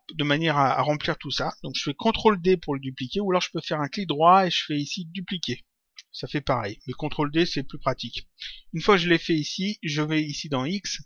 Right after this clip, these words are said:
parce que le, c'est le double qui est sélectionné, et ici je vais mettre deux cents. Et je fais entrer. Ça le décale de deux cents. Je fais contrôle D encore. Ici je vais mettre quatre cents,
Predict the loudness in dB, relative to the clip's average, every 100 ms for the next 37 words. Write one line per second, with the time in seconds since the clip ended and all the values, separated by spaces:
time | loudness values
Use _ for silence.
0 | _ -12 -10 -8 -8 -6 -4 -4 -2 -4
1 | -4 -6 -6 -8 -6 -6 -4 -8 -8 -6
2 | -4 -4 -6 -4 -4 -4 -2 0 0 -4
3 | -12 _ _ _ _ _ _ -20 -20 -20
4 | -20 _ _ -6 -4 -4 -6 -12 -14 -10
5 | -8 -2 0 4 4 4 -2 -2 -2 -4
6 | -8 _ _ -18 -18 -8 -6 -4 -2 4
7 | 6 6 4 4 4 4 4 2 _ -20
8 | -20 -20 _ _ _ _ _ _ -8 -4
9 | -2 -2 -4 0 2 2 0 -2